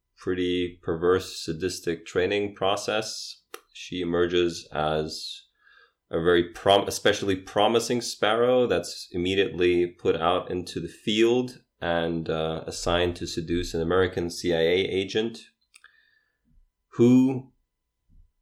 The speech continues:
then, as the movie goes on, tries to convince her to turn on Russia and become an agent for the U S. And without really going into too much plot detail, that's about kind of the plot for the movie.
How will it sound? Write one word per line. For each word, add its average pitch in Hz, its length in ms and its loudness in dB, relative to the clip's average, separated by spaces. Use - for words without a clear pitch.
then, 101 360 6
as 87 140 0
the 92 60 0
movie 90 220 0
goes 87 200 0
on, 90 160 0
tries 85 420 -2
to 95 80 -6
convince 85 480 -2
her 85 420 0
to 85 240 -6
turn 87 640 6
on 78 220 -4
Russia 80 360 -4
and 85 120 -8
become 80 600 -8
an 80 180 -10
agent 78 400 -10
for 80 180 -6
the 80 120 -8
U 87 180 0
S. - 480 -2
And 78 400 -4
without 82 400 0
really 85 200 0
going 82 240 2
into 82 220 -2
too 90 120 -8
much 82 220 -2
plot 78 180 -6
detail, 85 400 -4
that's 78 220 -10
about 76 500 -6
kind 80 180 -8
of 80 80 -6
the 80 80 -6
plot 92 520 -4
for - 60 -12
the 101 80 -6
movie. 131 420 0